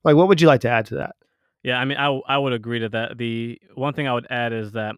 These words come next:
Speaker 2: you know, the, when you're asking questions, you're always triggering something. You're triggering some kind of response.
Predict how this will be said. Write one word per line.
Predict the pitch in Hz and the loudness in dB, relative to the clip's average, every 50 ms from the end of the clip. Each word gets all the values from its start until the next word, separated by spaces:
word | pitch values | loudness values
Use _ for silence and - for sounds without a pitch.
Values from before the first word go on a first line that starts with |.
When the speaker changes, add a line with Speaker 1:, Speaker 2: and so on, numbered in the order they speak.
| _ _ _ _ _ _ - - | _ _ _ _ _ _ -14 -12
Speaker 2:
you | 120 | -10
know, | 113 110 110 | -8 -8 -8
the, | 104 120 117 113 120 - - - | -8 -8 -10 -10 -12 -14 -16 -16
when | - 127 123 123 127 | -10 -8 -6 -4 -4
you're | 151 - | -4 -4
asking | 160 156 151 - - 135 113 110 | -4 -6 -6 -8 -8 -12 -12 -10
questions, | - - 123 120 - - - 120 113 107 101 | -6 -4 -4 -4 -4 -8 -10 -10 -10 -10 -10
you're | 117 - | -8 -6
always | 127 127 123 117 - - | -4 -4 -4 -6 -8 -12
triggering | - - 127 123 110 117 104 101 101 - | -12 -10 -10 -8 -8 -10 -12 -12 -12 -12
something. | - 110 107 - - - - | -10 -10 -10 -12 -16 -20 -16
You're | - 120 120 | -12 -12 -12
triggering | - - - 151 139 127 120 110 | -10 -6 -6 -6 -4 -4 -8 -8
some | - - 117 | -8 -10 -10
kind | - - 120 117 110 | -6 -6 -6 -6 -4
of | 110 104 101 | -6 -8 -8
response. | 104 104 - - - - 113 104 101 98 _ _ | -10 -14 -14 -14 -12 -10 -10 -10 -10 -14 _ _